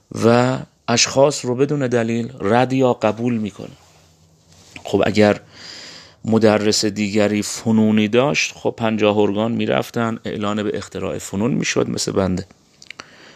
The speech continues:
خب اختراع فنون یعنی چی؟ یعنی فنون در سیستم آموزش مدایی کشور نبوده، همه برن کپی و تقلید کنن. بنده اومدم یک شیوه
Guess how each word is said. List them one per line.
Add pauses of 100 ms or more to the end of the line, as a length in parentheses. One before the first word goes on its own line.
(140)
خب
اختراع
فنون
یعنی
چی؟
یعنی
فنون
در
سیستم
آموزش
مدایی
کشور
نبوده،
همه
برن
کپی
و
تقلید
کنن.
بنده
اومدم
یک
شیوه